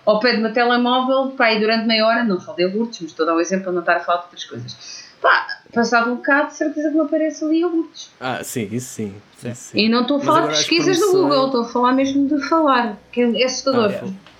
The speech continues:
Speaker 1: O
Speaker 3: Yeah,
Speaker 1: quanto
Speaker 3: yeah,
Speaker 1: nós
Speaker 3: yeah.
Speaker 1: somos observados.
Speaker 2: Sim.
Speaker 3: Pá, mas depois também aparecem-me cenas estranhas às vezes no Facebook da Wish. Outro dia apareceram-me calças com o Nicol-, com caras do Nicolas Cage. <laughs> Pá, eu fiquei bué, man, é que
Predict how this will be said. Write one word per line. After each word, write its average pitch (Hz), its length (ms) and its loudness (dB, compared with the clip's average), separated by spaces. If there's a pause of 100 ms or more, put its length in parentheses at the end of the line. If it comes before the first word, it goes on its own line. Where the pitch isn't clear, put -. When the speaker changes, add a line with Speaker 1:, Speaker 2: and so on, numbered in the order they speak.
(220)
Speaker 1:
O 202 60 0
Speaker 3:
Yeah, - 80 -2
Speaker 1:
quanto - 0 - (160)
Speaker 3:
yeah, 233 60 2
Speaker 1:
nós 240 160 2
Speaker 3:
yeah. - 40 -2 (200)
Speaker 1:
somos 226 60 -2
observados. 226 1160 -2 (680)
Speaker 2:
Sim. 110 300 -6 (140)
Speaker 3:
Pá, 185 140 0
mas 175 140 -2
depois 190 200 -4
também 190 220 0
aparecem-me 185 480 -2
cenas 180 260 -4
estranhas 160 380 -4
às 151 120 0
vezes 151 220 -8
no 156 80 -8
Facebook 147 480 -6
da 147 100 -2
Wish. 151 300 -6 (180)
Outro 160 220 -6
dia 175 140 0
apareceram-me 170 440 -6
calças 165 440 -4
com 160 140 -8
o - 20 -4
Nicol-, 160 320 -8
com 156 180 -6
caras 160 320 -4
do 147 140 -10
Nicolas 151 360 -6
Cage. 131 360 -8 (680)
<laughs> - 420 -6 (1900)
Pá, 214 220 0
eu 190 120 -2
fiquei 214 220 -4
bué, 208 260 -2
man, 202 320 -4
é 160 80 -4
que - 80 -14